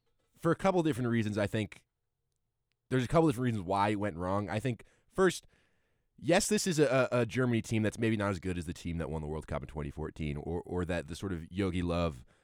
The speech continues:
era of Germany. But you look up and down that team sheet, there's still quality throughout, drenched throughout this team, whether it's Musiala in the middle, Leroy Sané running at Serginho Dest. I actually thought Serginho Dest did a pretty decent job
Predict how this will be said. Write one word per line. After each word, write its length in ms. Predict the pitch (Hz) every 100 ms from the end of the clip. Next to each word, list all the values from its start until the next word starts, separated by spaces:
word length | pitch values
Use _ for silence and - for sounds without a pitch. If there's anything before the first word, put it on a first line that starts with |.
| _ -
era 480 | 101 92 92 87 80 _ _ -
of 160 | 104 82
Germany. 520 | 107 117 110 90 82 _ _ _ -
But 100 | 139
you 120 | 170
look 160 | 196
up 100 | 170
and 100 | 147
down 180 | 143 127
that 160 | 113 104
team 240 | 120 120
sheet, 280 | - 95 90 -
there's 180 | 127 143
still 240 | - 202
quality 680 | 147 - 104 101 95 82 73 - _ _ _ _ _ -
throughout, 300 | 127 131 123
drenched 300 | 123 135 -
throughout 340 | 131 101 98 95
this 160 | 78
team, 240 | - 71 73
whether 240 | 113 117
it's 180 | 120 113
Musiala 460 | 139 135 127 117 113
in 60 |
the 60 | 107
middle, 380 | 107 113 110 - - _ -
Leroy 280 | 156 156
Sané 400 | 147 139 127 123
running 240 | 117 120 113
at 100 | 113
Serginho 400 | - 98 110 107
Dest. 200 | 113 110
I 100 | 139
actually 180 | 190 156
thought 160 | 131 107
Serginho 260 | 101 98
Dest 160 | 95 -
did 80 | 90
a 40 |
pretty 300 | - 165 135
decent 380 | 95 104 - 85
job 360 | 87 85 90